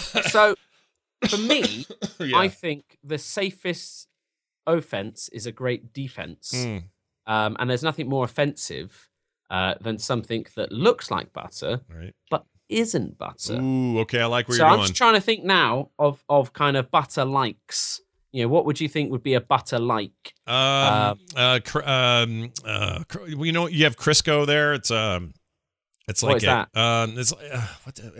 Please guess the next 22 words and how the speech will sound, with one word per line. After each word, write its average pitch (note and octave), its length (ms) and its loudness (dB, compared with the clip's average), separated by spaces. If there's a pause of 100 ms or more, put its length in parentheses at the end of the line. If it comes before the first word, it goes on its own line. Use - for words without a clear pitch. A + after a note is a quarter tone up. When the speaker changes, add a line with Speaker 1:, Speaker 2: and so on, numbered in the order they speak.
Speaker 2:
it's A2+ 160 -6
like C3 280 -4
not D3+ 220 -8
lard, G2+ 440 0
but F#2+ 120 -4
it's - 160 -8
like, A2+ 220 0
um, G#2 380 -2 (880)
you, D#3+ 300 -6
you E3 220 2
coat F#3 260 2
a D3 40 -2
pan E3 400 4
in B2 100 4
it F#2+ 100 0
so B2 160 2
the G#2+ 80 -2
cake C3 300 0
doesn't A2 240 -4
stick, - 400 0
but A2+ 140 -2
it, A2 100 -8